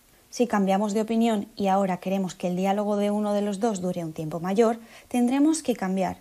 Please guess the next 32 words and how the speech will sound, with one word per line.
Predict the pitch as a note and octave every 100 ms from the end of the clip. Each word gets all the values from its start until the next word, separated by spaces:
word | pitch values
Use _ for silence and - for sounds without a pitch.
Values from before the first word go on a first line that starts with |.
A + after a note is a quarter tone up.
| _
no | A#3 C4+
solo | C4+ D4+ C#4+
el | C4+
código | - C4 A3+ F#3+
del | F#3
objeto | F3+ G3+ G3
en | A#3
sí, | A3+ - G#3+ A3 - -
sino | - B3 A3+ G3 - -
el | A3+ A3
código | - D#4 D4+ D#4
del | B3+ G#3+
otro | A3+ C4+ B3 G3+
objeto | F#3 A3 G3+ F3+
también | F3+ F#3+ A3+ A3 A3+ - _
para | - A3
que | G#3
sigan | F3+ - G#3+ A#3
sincronizados | - G#3 F#3 G3 F#3 D#3+ G#3 F#3+ F#3+ -
y | - G#3
el | F#3+
diálogo | F#3 F#3 F#3 G3 G3+ -
tenga | F3 F3
sentido. | - D#3+ E3+ G3+ F#3 F#3 _ _ _ _
Por | - A3+
ejemplo, | G#3+ F3+ - - - - -
si | - C4+
queremos | C#4+ D4+ E4
que | D#4+
la | C#4+
chica | C#4+ C4
aquí | B3 - G#3+